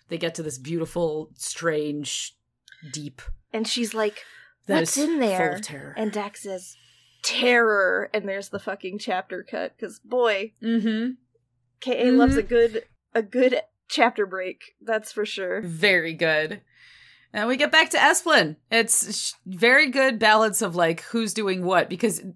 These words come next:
Speaker 1: even when you hop back to somebody else, you're like, "Oh God, what the fuck are the Yeerks up to? Oh no,
Speaker 2: Well,
Speaker 1: oh,
Speaker 2: I
Speaker 1: what
Speaker 2: mean,
Speaker 1: now?
Speaker 2: isn't that a
Speaker 1: Oh,
Speaker 2: great
Speaker 1: jeez."
Speaker 2: terror and then cut to the Yeerks?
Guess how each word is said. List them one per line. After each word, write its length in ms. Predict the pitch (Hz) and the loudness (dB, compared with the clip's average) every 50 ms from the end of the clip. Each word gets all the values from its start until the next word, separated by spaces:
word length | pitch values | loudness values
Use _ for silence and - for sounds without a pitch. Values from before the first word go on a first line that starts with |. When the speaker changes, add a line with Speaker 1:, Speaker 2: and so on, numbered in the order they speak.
| - 208 - - _ | -14 -14 -16 -16 _
Speaker 1:
even 340 | - 233 240 226 262 254 247 | -4 -4 -2 0 0 0 0
when 140 | 247 226 | 0 0
you 120 | 220 214 208 | -2 -2 0
hop 240 | 208 208 202 - - | 0 0 0 2 2
back 240 | 196 196 196 196 - | 2 2 2 0 -2
to 140 | - 190 170 | -6 -6 -4
somebody 320 | - 190 185 180 180 185 | -4 -4 -2 -2 0 0
else, 200 | 185 180 170 - | 0 -2 -2 -2
you're 80 | 180 170 | -2 -2
like, 160 | 165 160 - - | -2 -2 0 2
"Oh 160 | 202 196 185 | 2 2 4
God, 320 | - 202 196 185 185 170 | 6 6 8 8 8 6
what 80 | 185 180 | 2 0
the 80 | 190 | -2
fuck 300 | - - - 202 196 - | -2 0 2 2 2 2
are 80 | 202 185 | 2 2
the 140 | 170 185 180 | 2 4 4
Yeerks 280 | 180 185 175 - - | 4 4 2 2 2
up 120 | 185 - - | 0 0 2
to? 140 | 185 170 202 | 2 4 6
Oh 140 | 196 196 | 6 6
no, 360 | 196 185 180 180 170 165 165 170 | 6 6 6 6 8 6 6 6
Speaker 2:
Well, 120 | 160 - 208 | 6 8 8
Speaker 1:
oh, 20 | 208 | 10
Speaker 2:
I 100 | 202 208 | 10 8
Speaker 1:
what 160 | 196 190 196 | 8 6 6
Speaker 2:
mean, 80 | 185 175 | 6 6
Speaker 1:
now? 240 | 180 180 170 277 277 | 6 8 8 8 8
Speaker 2:
isn't 140 | 277 285 262 | 6 4 6
that 160 | 269 262 208 | 8 10 10
a 40 | 214 | 8
Speaker 1:
Oh, 60 | 214 | 8
Speaker 2:
great 360 | - 233 240 240 233 233 180 160 | 6 4 6 6 6 6 6 2
Speaker 1:
jeez." 140 | 165 - - | -4 -8 -8
Speaker 2:
terror 500 | - - 269 240 240 233 233 220 208 208 - - | 0 4 6 8 8 8 8 6 4 4 2 0
and 160 | 226 214 214 | -2 -2 -2
then 120 | 208 202 - | -4 -6 -4
cut 200 | - 254 - - | -4 -4 -4 -4
to 80 | - 202 | -6 -8
the 100 | 185 196 | -8 -8
Yeerks? 600 | 190 185 190 185 - - - - - - - - | -6 -4 -4 -4 -4 -6 -12 -16 -16 -16 -18 -20